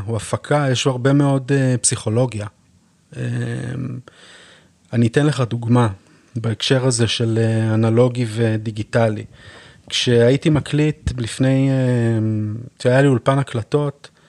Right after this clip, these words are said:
אמ, והעניין של התוכניות ריאליטי היה בשיאו,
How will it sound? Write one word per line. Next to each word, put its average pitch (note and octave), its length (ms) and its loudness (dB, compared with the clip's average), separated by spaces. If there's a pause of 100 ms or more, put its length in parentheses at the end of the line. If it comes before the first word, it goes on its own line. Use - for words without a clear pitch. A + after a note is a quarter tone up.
(800)
אמ, A2 720 0
והעניין A2+ 1500 2
של C#3+ 160 0
התוכניות B2+ 520 -2
ריאליטי B2+ 540 2
היה A#2+ 180 -2
בשיאו, D3 580 -2